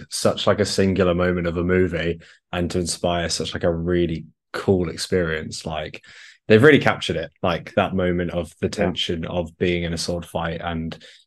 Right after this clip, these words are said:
Speaker 1: you are always on death hit. Like, it's
Speaker 2: Yeah.
Speaker 1: such a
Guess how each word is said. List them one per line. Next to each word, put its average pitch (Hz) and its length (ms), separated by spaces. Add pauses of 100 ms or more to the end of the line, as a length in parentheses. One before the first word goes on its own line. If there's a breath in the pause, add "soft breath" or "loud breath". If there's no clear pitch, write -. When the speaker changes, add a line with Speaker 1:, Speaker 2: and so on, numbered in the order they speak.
(140)
Speaker 1:
you 90 220
are 85 120
always 87 500
on 82 220
death 82 300
hit. - 260 (380)
Like, - 340
it's - 240
Speaker 2:
Yeah. 101 80
Speaker 1:
such - 220
a 95 100